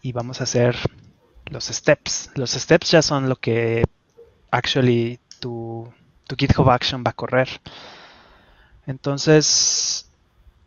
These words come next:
voy a hablar un poco más de eso ahorita que haga el ejemplo, pero ahorita nada más vamos a correr un comando que va a ser el echo. Name, mm, run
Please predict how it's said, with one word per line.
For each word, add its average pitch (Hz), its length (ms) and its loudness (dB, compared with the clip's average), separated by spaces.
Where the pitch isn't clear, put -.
voy 143 140 2
a 160 60 8
hablar 156 200 6
un 135 60 -6
poco 143 160 -12
más 131 180 -2
de 127 80 -8
eso 120 680 -8
ahorita 123 260 -8
que - 140 -6
haga 120 200 -2
el 110 80 -2
ejemplo, 131 340 -10
pero 117 400 -14
ahorita 131 300 0
nada 139 140 4
más 131 80 4
vamos 127 160 0
a - 40 2
correr 120 360 -4
un 147 140 -10
comando 120 480 -6
que 123 120 -10
va 113 60 -2
a 113 40 -6
ser - 340 -8
el 120 160 2
echo. - 240 -6
Name, 135 540 -12
mm, 131 720 -20
run 123 500 -20